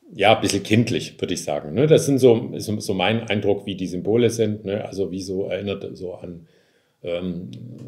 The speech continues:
Freeware-Architektursoftware, ne? Was hier an Symbolen ist, ne? Wie die es gemacht haben, hätte man vielleicht ein bisschen professioneller machen können. Meine Meinung. So. Aber ansonsten, es ist viel mehr Struktur, es ist mehr,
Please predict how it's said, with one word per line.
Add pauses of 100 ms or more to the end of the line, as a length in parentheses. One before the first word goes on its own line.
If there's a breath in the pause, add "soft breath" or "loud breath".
Freeware-Architektursoftware,
ne?
Was
hier
an
Symbolen
ist,
ne?
Wie
die
es
gemacht
haben, (340 loud breath)
hätte
man
vielleicht
ein
bisschen
professioneller
machen
können. (340)
Meine
Meinung. (180)
So. (220 loud breath)
Aber
ansonsten,
es
ist
viel
mehr
Struktur,
es
ist
mehr,